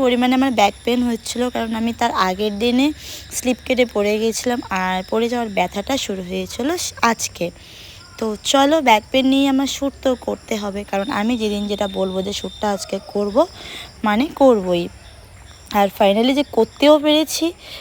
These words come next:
এটার জন্যই নিজেকে অনেক, মানে অনেক ভালো লাগছে। আর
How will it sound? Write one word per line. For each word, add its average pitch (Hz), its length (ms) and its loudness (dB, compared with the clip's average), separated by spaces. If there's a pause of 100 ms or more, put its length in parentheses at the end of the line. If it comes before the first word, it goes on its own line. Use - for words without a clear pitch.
(140)
এটার 262 320 4
জন্যই 285 320 4
নিজেকে 233 440 2 (140)
অনেক, 233 300 2 (100)
মানে 269 140 4 (120)
অনেক 240 260 2 (120)
ভালো 180 200 0
লাগছে। 175 420 -6 (520)
আর 190 180 0